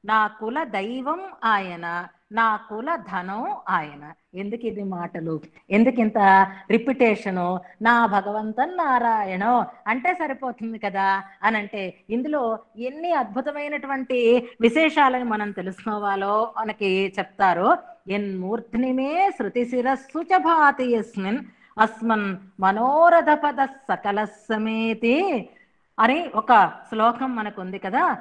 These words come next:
అందులో మమ కులదైవతం తత్ పాదారవిందం అరవింద విలోచనస్య, ఆళ్వందార్ల యొక్క శ్లోకాన్ని మనం జ్ఞాపకం చేసుకుందాం. ఎన్ మూర్ధ్నిమే శృతి శిరస్సు చ భాతి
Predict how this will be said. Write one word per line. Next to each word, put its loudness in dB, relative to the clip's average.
అందులో -2
మమ 0
కులదైవతం 0
తత్ 0
పాదారవిందం -2
అరవింద 2
విలోచనస్య, -6
ఆళ్వందార్ల 0
యొక్క -14
శ్లోకాన్ని -4
మనం -2
జ్ఞాపకం -6
చేసుకుందాం. -2
ఎన్ -4
మూర్ధ్నిమే -2
శృతి 0
శిరస్సు 0
చ 4
భాతి 2